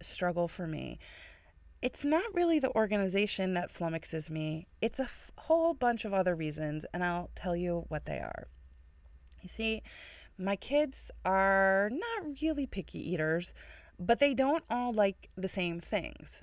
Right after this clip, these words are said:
My boys are happy to eat salmon on Thursday nights, which is when we have salmon night, but my daughter hates salmon. Now, my twins love chicken, and my oldest son hates it.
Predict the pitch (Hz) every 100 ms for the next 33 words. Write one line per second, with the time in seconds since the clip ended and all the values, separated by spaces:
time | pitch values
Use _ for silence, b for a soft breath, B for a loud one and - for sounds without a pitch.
0 | - 208 226 226 240 277 302 320 262 -
1 | 202 202 202 - - - 240 240 269 -
2 | 220 208 - - 185 180 175 170 - 165
3 | 165 160 160 165 156 151 202 - 156 151
4 | 156 156 151 156 160 - - 165 165 156
5 | 160 165 156 160 277 - B B B B
6 | B 254 254 - 247 247 240 233 262 302
7 | 311 - - - 220 208 - - - -
8 | 175 156 143 - - B B B B -
9 | 202 196 202 208 214 - - 262 262 -
10 | - 202 185 180 180 - - 190 - 247
11 | 392 415 B B B 208 214 220 214 220
12 | 214 - 233 240 - 240 233 233 233 -
13 | - - 190 - - -